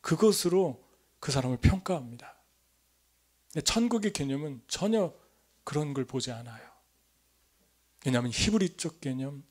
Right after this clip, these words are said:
성경의 개념, 하나님의 말씀을 그대로 내면에, 그 말씀이, 청년들아, 하나님의 말씀이 너희 안에 거해서 너희가 그 말씀으로 흉악한 자를 이기었다.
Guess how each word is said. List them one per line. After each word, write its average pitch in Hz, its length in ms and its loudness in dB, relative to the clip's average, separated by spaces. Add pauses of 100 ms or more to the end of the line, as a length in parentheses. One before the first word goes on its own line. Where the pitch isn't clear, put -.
(140)
성경의 185 640 -2
개념, 117 360 -6 (520)
하나님의 139 480 0
말씀을 143 760 0 (220)
그대로 - 680 -10
내면에, 147 540 -2 (400)
그 - 120 -4
말씀이, 131 880 -8
청년들아, 139 640 -8 (420)
하나님의 190 560 -4
말씀이 143 680 -4
너희 143 360 -2
안에 143 440 -10
거해서 131 600 -4 (720)
너희가 147 380 2
그 - 140 -4
말씀으로 135 760 -4 (240)
흉악한 151 720 -6
자를 135 420 -8 (300)
이기었다. - 800 -4